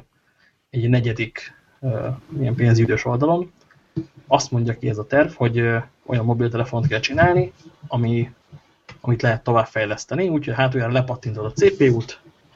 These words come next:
és az új C P U-t bepattintod abba az új, abba a lukba, ami ott, ami lett, és ugyanígy lehet benne kamerát, ö, akkumulátort, wifi chipet, minden szírszart cserélni,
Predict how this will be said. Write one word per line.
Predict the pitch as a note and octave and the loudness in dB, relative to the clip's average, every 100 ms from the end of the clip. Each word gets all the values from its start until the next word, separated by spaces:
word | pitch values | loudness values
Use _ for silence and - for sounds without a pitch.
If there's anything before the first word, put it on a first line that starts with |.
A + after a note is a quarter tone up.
| - - | -6 -4
és | B2+ | -2
az | A#2 A2+ | -2 -2
új | A#2+ | -2
C | A#2+ A2 | -2 -2
P | |
U-t | A2 | -2
bepattintod | A2 A2+ G#2+ - G#2+ - | 0 0 0 -2 -8 -4
abba | G#2 G#2 | -2 0
az | G#2+ | 0
új, | A2 A2+ - | 0 -4 -4
abba | - A2+ | -4 0
a | A2+ | 4
lukba, | C3 B2 A#2 | 6 6 2
ami | A2 | 0
ott, | G#2 - - _ _ C#3+ | -6 -8 -20 _ _ -18
ami | D3 A2+ G#2+ C3 B2+ | -10 -6 -6 -6 -2
lett, | A2+ E3+ - - _ - - - - - | 0 0 -4 -20 _ -20 -20 -20 -20 -20
és | - | -2
ugyanígy | D3 B2 | 4 4
lehet | A2 A2 | 4 -2
benne | G#2 G#2 | -2 -2
kamerát, | C#3 C3 A2+ A2+ A2 D#3+ | 2 4 4 2 0 -2
ö, | A2 G#2+ G#2+ _ _ - G2+ - - - - - _ _ _ | 0 0 -4 _ _ -8 -6 -2 0 0 -4 -20 _ _ _
akkumulátort, | - C3+ C3 A#2+ A2+ A2+ - A2 G#2+ | 2 4 4 0 0 0 0 -2 0
wifi | A#2 B2 | 0 2
chipet, | A#2+ - A2 | 0 -2 0
minden | B2+ A2+ A#2+ | 2 0 -2
szírszart | - - - - | -6 -6 -6 -8
cserélni, | - - C2+ D#2+ | -8 -4 -2 -2